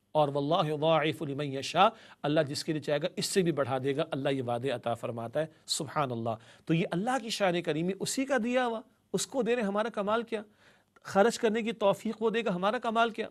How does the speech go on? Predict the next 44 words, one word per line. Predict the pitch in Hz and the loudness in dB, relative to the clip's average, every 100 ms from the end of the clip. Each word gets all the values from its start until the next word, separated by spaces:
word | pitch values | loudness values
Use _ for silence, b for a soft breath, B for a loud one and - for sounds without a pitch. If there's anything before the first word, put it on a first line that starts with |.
| - | 0
कबूल | 202 214 240 | 2 2 0
फरमा | 233 220 226 | -2 0 0
ले, | 254 | 0
उसका | 220 247 | -4 -4
फजल | 220 208 247 | -2 0 0
है, | |
हमारा | 202 196 233 | 2 2 0
कमाल | 233 220 233 | -2 0 0
क्या? | 220 220 - B B 160 | 0 -4 -6 B B 8
बढ़ा | 190 208 247 | 10 10 8
चढ़ा | - 214 170 247 | 6 2 8 8
कर | 269 262 | 8 2
दे, | 262 | 2
उसकी | 247 - 254 | 0 2 -2
शान | - 208 247 | 4 4 4
करीमी | 240 202 226 254 | 2 2 2 0
दर | 156 294 | 10 10
करीमी, | 330 226 180 123 104 b b b - | 10 2 2 -2 -8 b b b 4
उसकी | 202 254 | 4 4
इनायत | 220 196 226 | 2 6 6
दर | 165 277 302 | 8 8 10
इनायत | 196 165 165 156 | 6 4 4 4
है। | 165 202 b b - | 0 -4 b b -2
बस | 170 - 156 | -2 -2 -10
वो | 147 | -10
कदरदानी | - 147 165 143 147 165 | -6 -4 -2 -2 -4 -4
फरमाने | 131 135 123 127 | -6 -6 -6 -4
वाला | 117 139 180 | -2 6 6
है, | 214 - b - | 6 -2 b -4
हमें | 147 151 - - | -2 -2 -6 -10
अल्लाह | 135 131 | -6 -4
की | 127 | -6
राह | 120 113 | -8 -6
में | 143 | -4
लगाना | 123 120 117 208 | -4 -4 -4 -6
चाहिए। | - - 117 139 | -4 -6 -4 -6
अल्लाह | 123 127 | -4 -4
मुझे | 123 131 | -4 -4
और | 127 | -4
आपको | 113 113 | -4 -8
इसकी | - 123 | -10 -10
तौफीक | - 113 - 214 147 | -6 -6 -2 -4 -4
अता | 117 113 | -6 -8
फरमाए। | - 110 101 | -6 -10 -10